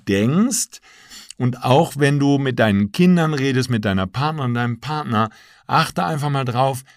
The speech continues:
welche Sätze du zusammentust, okay? Die einfach nur hintereinander sind.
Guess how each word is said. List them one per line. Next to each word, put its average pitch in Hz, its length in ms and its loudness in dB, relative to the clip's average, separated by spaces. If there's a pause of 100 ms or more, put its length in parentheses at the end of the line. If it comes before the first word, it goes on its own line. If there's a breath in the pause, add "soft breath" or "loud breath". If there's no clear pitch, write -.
(120 soft breath)
welche 135 460 0
Sätze 127 500 -2
du 120 200 -4
zusammentust, 127 1500 -4 (300)
okay? 117 480 -2 (300 loud breath)
Die 127 140 0
einfach 139 460 0
nur 135 200 -2
hintereinander 139 880 -2
sind. 98 320 -6